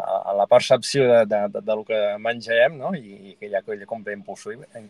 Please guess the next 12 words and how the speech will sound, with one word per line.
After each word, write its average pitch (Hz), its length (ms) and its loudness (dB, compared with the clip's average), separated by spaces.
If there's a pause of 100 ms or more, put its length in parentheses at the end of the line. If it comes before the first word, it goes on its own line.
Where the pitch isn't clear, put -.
(140)
impulsiva 123 560 -2
també 113 300 -6
indirectament. 107 500 -8 (880)
I 160 160 8
aleshores, 147 240 6
eh, 151 240 4
doncs, 135 220 -10
és - 20 0
el 135 80 -6
propi 135 240 -8
consumidor 143 400 -4
qui, 139 140 -2